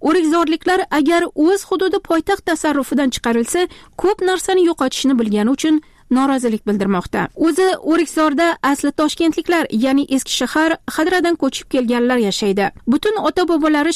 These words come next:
shaharlik bo'lib kelsa-yu, birdaniga qishloqlikka aylansa, hech kimga yoqmaydi-da bu. Bizning aybimiz betonkaning bu tomonida bo'lganimiz. O'rikzor Zangataga qo'shilsa, mahalla ahli ko'p narsa yutqazadi. Ko'p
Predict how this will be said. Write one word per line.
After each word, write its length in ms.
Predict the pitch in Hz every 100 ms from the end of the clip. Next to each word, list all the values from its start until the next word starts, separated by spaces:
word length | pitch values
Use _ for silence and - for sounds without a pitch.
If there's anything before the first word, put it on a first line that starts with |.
| 311
shaharlik 380 | 285 269 320 254
bo'lib 240 | 269 294 -
kelsa-yu, 380 | 254 - 339 359 - 240
birdaniga 500 | 370 339 349 311 381
qishloqlikka 520 | - 285 269 240 - 339
aylansa, 360 | 262 254 269 285 -
hech 160 | 226 -
kimga 260 | 233 254 254
yoqmaydi-da 560 | 247 320 381 240 202 190
bu. 120 | - - - - -
Bizning 300 | 247 330 370
aybimiz 380 | 269 285 302 339 302 233
betonkaning 600 | 247 233 233 247 262 285
bu 80 | 285
tomonida 440 | 311 302 339 370 392
bo'lganimiz. 540 | 294 208 202 185 185 - - - - -
O'rikzor 480 | 285 285 269 311 320 -
Zangataga 480 | 269 247 240 262 254 269
qo'shilsa, 380 | 285 311 - 392 392 - - -
mahalla 360 | 403 349 370 415
ahli 180 | 392 359
ko'p 240 | - 311
narsa 260 | 254 240 -
yutqazadi. 520 | 208 - 208 190 - - - - -
Ko'p 160 | 359 370